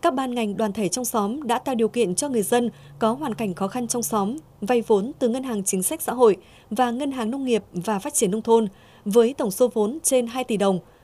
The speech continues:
giải quyết cho trên một trăm hai mươi người vay vốn, phát triển kinh tế,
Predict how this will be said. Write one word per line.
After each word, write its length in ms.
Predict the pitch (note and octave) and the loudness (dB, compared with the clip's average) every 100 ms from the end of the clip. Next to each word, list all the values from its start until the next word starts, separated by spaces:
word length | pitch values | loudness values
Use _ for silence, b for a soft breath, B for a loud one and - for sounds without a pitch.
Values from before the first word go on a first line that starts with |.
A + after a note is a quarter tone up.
| b b - | b b -8
giải 200 | A3 A#3+ | 0 0
quyết 260 | - F4 | 0 -2
cho 120 | F4 B3+ | 0 0
trên 280 | - B3 | 0 0
một 100 | A3+ | 0
trăm 260 | G3 C4 C4 | 0 0 -4
hai 140 | B3 D4 | -6 -4
mươi 100 | C4+ | -2
người 160 | A#3 | 0
vay 140 | G3 A#3+ | 0 2
vốn, 280 | A3+ G3+ C4 b b b b | 4 4 4 b b b b
phát 140 | - F4 | -2 0
triển 180 | C4 | 0
kinh 160 | G3 C#4 | -2 -2
tế, 320 | - G#3+ G#3+ | 0 0 0